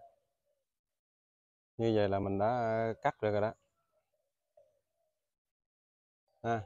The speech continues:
nè, nó chín tới cậy rồi. Cái hộp này nó, nó trắng rồi nè. Như cái này là chín tới rồi nè,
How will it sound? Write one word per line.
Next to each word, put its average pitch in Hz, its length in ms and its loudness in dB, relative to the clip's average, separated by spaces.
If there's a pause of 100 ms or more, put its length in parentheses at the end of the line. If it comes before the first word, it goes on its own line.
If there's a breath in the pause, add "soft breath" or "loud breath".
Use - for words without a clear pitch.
(380)
nè, 92 140 -10 (480)
nó 113 100 -8
chín 135 200 4
tới 147 180 8
cậy 98 220 4
rồi. 104 100 -4 (540)
Cái 131 100 -2
hộp 101 220 0
này 101 80 -4
nó, 110 140 0
nó 123 160 0 (220)
trắng 160 240 4
rồi 151 80 -2
nè. 104 60 -6 (960)
Như 113 180 2
cái 131 80 6
này 117 180 6
là 104 200 4 (140)
chín 135 200 6
tới 143 200 12
rồi 156 80 6
nè, 104 120 -2